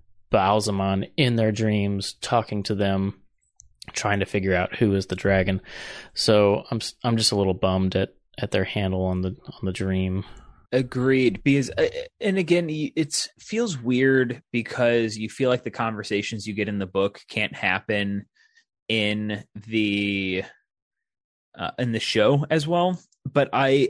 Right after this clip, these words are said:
Speaker 2: I love the conversation between Baalzam-, uh, Baalzamon and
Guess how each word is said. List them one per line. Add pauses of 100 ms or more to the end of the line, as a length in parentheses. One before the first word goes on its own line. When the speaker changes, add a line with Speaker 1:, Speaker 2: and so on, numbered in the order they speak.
Speaker 2:
I
love
the
conversation
between
Baalzam-, (120)
uh,
Baalzamon (140)
and